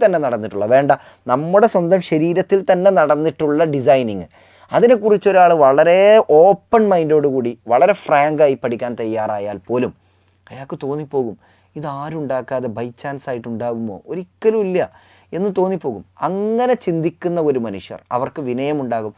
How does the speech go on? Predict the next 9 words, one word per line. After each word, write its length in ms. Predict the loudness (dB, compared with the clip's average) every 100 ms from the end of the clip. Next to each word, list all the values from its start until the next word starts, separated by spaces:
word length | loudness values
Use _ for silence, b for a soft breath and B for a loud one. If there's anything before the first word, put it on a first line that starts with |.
| b b b
ആ 100 | 0
വിനയമുള്ള 500 | 0 -2 -2 0 2
ആളുകളുടെ 400 | 2 2 0 -2
സ്വഭാവ 460 | -4 -2 2 2
ഗുണം 280 | 2 -2 -4
എന്തായിരിക്കും? 520 | -2 -2 -2 -4 -10 -16 b b b
അല്ലദീന 480 | -6 -4 -4 -4 -2
യദ്കുറൂനല്ലാഹ 1040 | -2 -4 -6 -4 -4 -4 -4 -2 -4 -6
ഖിയാമ. 480 | -10 -10 -8 -10